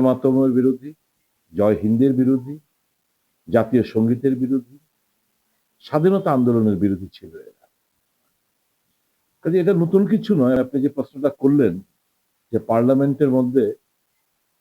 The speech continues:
বন্দে মাতরম আর জয় হিন্দ বলা চলবে না, নিষেধাজ্ঞা তো জারি করেছে, ইতিহাসে পুনরাবৃত্তি ঘটে। ইতিহাস যাদের, যাদের ডিএনএ তে রয়েছে, যেই আওয়াজে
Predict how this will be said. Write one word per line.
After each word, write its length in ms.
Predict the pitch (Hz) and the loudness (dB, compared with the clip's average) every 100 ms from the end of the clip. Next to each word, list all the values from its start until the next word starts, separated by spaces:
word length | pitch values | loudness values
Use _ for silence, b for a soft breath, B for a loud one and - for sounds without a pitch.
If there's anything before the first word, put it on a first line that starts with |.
| _ | _
বন্দে 260 | 101 120 131 | 0 2 2
মাতরম 460 | 127 123 135 135 135 | 2 0 0 0 0
আর 80 | 123 104 _ _ 82 | -2 -4 _ _ -2
জয় 220 | 110 110 87 | 0 0 2
হিন্দ 260 | 135 107 78 _ _ 101 | 0 0 -4 _ _ -6
বলা 200 | 110 110 - | -2 -2 -2
চলবে 220 | 110 110 | -2 0
না, 60 | 104 98 | 0 0
নিষেধাজ্ঞা 400 | 104 117 120 123 | -4 -4 -4 -6
তো 40 | 117 95 | -8 -8
জারি 200 | 101 104 | -8 -6
করেছে, 420 | 110 127 - 87 101 _ _ _ _ _ _ _ _ _ _ _ _ 160 | -6 -6 -6 -14 -20 _ _ _ _ _ _ _ _ _ _ _ _ -4
ইতিহাসে 440 | 160 190 185 208 - | 0 0 0 -2 -2
পুনরাবৃত্তি 560 | 196 175 151 131 127 110 80 | 0 2 2 0 -2 -6 -4
ঘটে। 260 | 92 - 78 _ _ _ _ _ _ _ _ _ _ _ _ _ _ _ _ _ 143 | -10 -10 -20 _ _ _ _ _ _ _ _ _ _ _ _ _ _ _ _ _ 0
ইতিহাস 400 | 135 190 190 214 160 | 2 2 2 2 0
যাদের, 220 | 147 151 143 | 2 2 2
যাদের 180 | 139 127 | 2 2
ডিএনএ 340 | 107 151 185 208 | 4 4 4 2
তে 60 | 190 | 2
রয়েছে, 440 | 139 113 101 - 147 - _ _ _ _ _ _ _ _ _ _ _ _ _ | 4 2 0 -6 -12 -12 _ _ _ _ _ _ _ _ _ _ _ _ _
যেই 320 | - 135 147 151 143 - _ _ _ _ _ - | -4 2 4 2 -2 -10 _ _ _ _ _ -4
আওয়াজে 520 | 110 123 127 90 90 | 2 4 2 0 -2